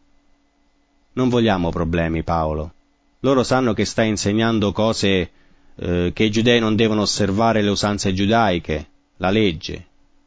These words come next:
Così predica pure Cristo, stai tranquillo, sentiti libero.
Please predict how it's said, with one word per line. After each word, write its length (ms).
Così 500
predica 360
pure 220
Cristo, 600
stai 220
tranquillo, 680
sentiti 480
libero. 520